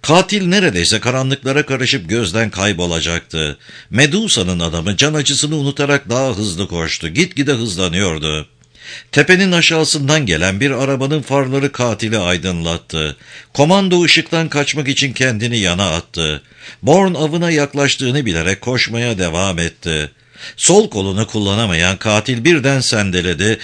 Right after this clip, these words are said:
sonra kaldırımdan inip yine koştu ama çok geç kalmıştı. Delta omzuyla onun bel kemiğine vurdu, ikisi birden yere yığıldı. Komando öfkeli bir hayvan gibi hırıltılı sesler çıkarıyordu.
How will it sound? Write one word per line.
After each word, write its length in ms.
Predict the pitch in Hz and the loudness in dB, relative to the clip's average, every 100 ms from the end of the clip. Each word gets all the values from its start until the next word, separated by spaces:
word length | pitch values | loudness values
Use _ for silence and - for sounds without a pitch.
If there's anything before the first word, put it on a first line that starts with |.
| - | -6
sonra 320 | - 165 170 | 0 2 2
kaldırımdan 600 | 147 156 151 151 147 156 | 2 2 2 2 2 2
inip 300 | 143 120 139 | 2 0 0
yine 260 | 95 123 95 | 0 0 0
koştu 360 | 90 87 - 98 | 0 -2 -2 -2
ama 180 | 87 | -2
çok 280 | 82 110 82 | -2 -4 -4
geç 220 | 92 87 | -2 -2
kalmıştı. 680 | - 85 82 80 - 82 80 - _ _ _ _ _ _ - - - - | -2 -2 -2 -4 -4 -4 -4 -8 _ _ _ _ _ _ -20 -20 -18 0
Delta 420 | 135 196 190 190 | 6 6 6 2
omzuyla 560 | 160 170 160 190 180 165 | 4 2 2 0 0 2
onun 320 | 156 160 135 | 2 2 4
bel 200 | 175 156 | 4 4
kemiğine 480 | - 127 117 101 104 | 0 0 0 0 0
vurdu, 320 | 92 87 113 | 0 0 -2
ikisi 380 | 123 147 143 139 | 0 0 0 0
birden 320 | 131 113 127 | 0 0 0
yere 320 | 95 87 101 | 2 2 2
yığıldı. 640 | 87 85 80 80 78 76 - - _ - - - | 2 2 0 -2 -2 -4 -6 -20 _ -20 -20 0
Komando 420 | 139 185 214 185 | 4 6 4 4
öfkeli 500 | 170 156 - 180 180 | 4 2 2 2 4
bir 100 | 165 | 2
hayvan 460 | 139 147 120 160 131 | 2 2 2 2 0
gibi 180 | 82 | 0
hırıltılı 520 | 101 117 143 117 147 151 | 2 2 0 0 -2 0
sesler 500 | 131 120 117 123 104 | 0 -2 0 0 0
çıkarıyordu. 840 | 90 95 90 85 87 82 82 80 | 0 0 0 0 0 0 -2 -4